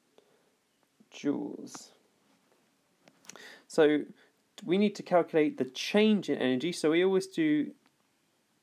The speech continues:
when you calculate the change in anything,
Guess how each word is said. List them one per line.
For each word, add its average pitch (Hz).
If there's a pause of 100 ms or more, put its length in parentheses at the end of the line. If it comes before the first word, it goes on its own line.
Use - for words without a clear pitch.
(1120)
when 147
you 156
calculate 175
the 143
change 156
in 143
anything, 147